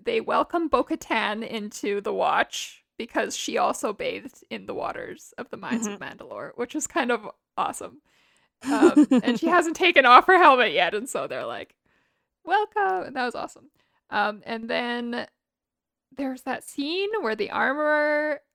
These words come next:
Speaker 1: calls Bo-Katan in and tells her to remove her
Speaker 2: Mm.
Speaker 1: helmet, and I want
Speaker 2: Mm-hmm.
Speaker 1: to know what you two thought of that.
Speaker 2: I had really liked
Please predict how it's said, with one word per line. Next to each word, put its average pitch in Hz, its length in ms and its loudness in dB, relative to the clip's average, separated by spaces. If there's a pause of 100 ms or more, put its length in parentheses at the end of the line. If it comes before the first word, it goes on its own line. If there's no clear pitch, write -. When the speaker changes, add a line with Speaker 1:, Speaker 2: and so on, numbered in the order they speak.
(180)
Speaker 1:
calls - 400 0
Bo-Katan 359 600 -2
in 233 300 -6
and 214 240 -8
tells 254 380 -2
her 277 160 0
to - 140 -12
remove 262 500 4
her 214 100 6
Speaker 2:
Mm. - 20 0
Speaker 1:
helmet, 208 460 0
and 233 140 -6
I 233 80 2
want 254 240 6
Speaker 2:
Mm-hmm. 240 280 0 (180)
Speaker 1:
to 320 100 0
know 247 160 2
what 233 180 2
you 233 220 -10
two 226 240 -6
thought 185 200 -2
of 165 120 -10
that. - 220 -10 (580)
Speaker 2:
I 254 460 4
had 277 220 -4
really 247 280 -4
liked 208 560 -2